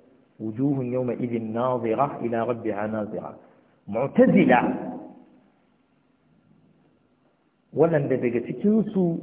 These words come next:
asha'ira suka ɓalle, to amma ba su gama ɓallewa ba. Eh, an fitar da abu, abu akwai ƙura a cikin shi. Bujib, datti ne duka wajen. Sai ka shiga wajen ka daɗe. Da ka fito,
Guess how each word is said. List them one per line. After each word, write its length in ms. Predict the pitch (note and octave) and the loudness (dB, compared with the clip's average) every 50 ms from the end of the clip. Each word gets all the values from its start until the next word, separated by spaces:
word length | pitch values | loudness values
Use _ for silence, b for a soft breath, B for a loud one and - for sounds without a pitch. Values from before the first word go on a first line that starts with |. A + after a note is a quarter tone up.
| - - | -2 -2
asha'ira 680 | C#3 C3 - E3+ D#3+ E3 E3 - C3 B2+ C3+ B2+ - | -2 2 4 4 4 4 4 4 2 4 4 2 2
suka 220 | - F3+ - - - | 0 -2 -2 -2 0
ɓalle, 460 | - - D3+ D3 C#3+ C#3 C3+ B2+ A2+ - - - - - - - - - - - - | 2 4 4 6 6 6 6 4 4 2 -2 -6 -6 -10 -12 -14 -18 -20 -20 -20 -6
to 80 | - B2 | -4 -4
amma 220 | B2+ C#3 D3+ D#3+ | 0 2 2 4
ba 100 | D#3 C#3+ B2 | 4 2 0
su 60 | B2+ B2 | -2 -2
gama 220 | C3 C3+ C3 A#2+ | -2 0 -2 0
ɓallewa 680 | A#2 B2+ C3 C3+ B2+ A#2+ A2+ G#2+ G2 G2 G2 G2 F#2+ F2+ | 2 2 2 2 2 2 2 0 0 0 -4 -4 -4 -6
ba. 140 | F2+ F2 - - - - - _ _ _ _ _ _ _ | -6 -8 -10 -12 -16 -20 -20 _ _ _ _ _ _ _
Eh, 140 | - G2+ G#2 - | -10 -10 -6 -4
an 160 | - C#3 D3 | -4 -4 0
fitar 260 | C#3+ D#3 D3 D#3 E3+ D#3+ - | 0 0 2 2 2 2 4
da 140 | C#3+ C3 - | 2 2 2
abu, 200 | A2+ G#2 G#2 A2+ | 2 0 0 -2
abu 200 | A2 A2 G2+ A#2 | -2 -2 0 -2
akwai 300 | A2 - - - D3+ D#3 D3 | -2 -2 0 2 4 4 4
ƙura 420 | D3+ - C#3+ B2 A#2 C3 C3+ B2+ | 2 0 0 0 4 4 4 2
a 60 | B2+ A2+ | 2 -2
cikin 320 | - B2+ - - C3 B2 A2 | -4 -6 -8 -6 -6 -6 -6
shi. 260 | - - F2+ - - - _ _ - | -6 -10 -14 -16 -18 -20 _ _ 0
Bujib, 440 | D3 F3+ A3 E3+ G#3+ G3+ - - - - | 2 4 4 4 4 2 0 -4 -6 2
datti 320 | D3+ D3+ C#3+ - - G3 A3+ | 2 2 2 4 2 4 4
ne 120 | A3 F#3 C#3+ | 6 4 4
duka 240 | C#3 E3 - - C3 | 4 2 2 2 4
wajen. 300 | B2 B2 B2 A2+ B2 - - - - - - - - - - - _ _ _ _ _ _ _ _ _ _ _ _ _ _ _ _ - | 4 4 4 4 0 -2 -2 -10 -12 -14 -16 -18 -20 -20 -20 -20 _ _ _ _ _ _ _ _ _ _ _ _ _ _ _ _ -2
Sai 120 | C3+ C#3+ | -2 2
ka 120 | C#3+ F3 | 2 2
shiga 260 | D3+ - - A#2+ B2 B2+ | 2 2 0 4 4 6
wajen 300 | C3 B2+ B2+ C#3 A#2+ - | 6 6 4 4 2 2
ka 120 | - A#2+ | 0 2
daɗe. 340 | A2+ B2 C3 B2+ - - - - - - - - - - - _ _ _ _ _ _ _ _ _ _ _ _ _ _ _ _ _ _ _ _ _ _ _ _ _ _ _ _ _ _ _ _ _ _ _ _ _ _ _ _ _ | 4 4 2 2 0 -6 -6 -8 -12 -14 -14 -18 -20 -20 -20 _ _ _ _ _ _ _ _ _ _ _ _ _ _ _ _ _ _ _ _ _ _ _ _ _ _ _ _ _ _ _ _ _ _ _ _ _ _ _ _ _
Da 140 | - - - | -6 -6 -4
ka 160 | - F3 F3 | 2 2 4
fito, 640 | F3 G3+ F#3 - F#3 F3+ E3+ E3 E3+ - - - | 4 4 2 6 6 8 8 8 6 2 -4 -8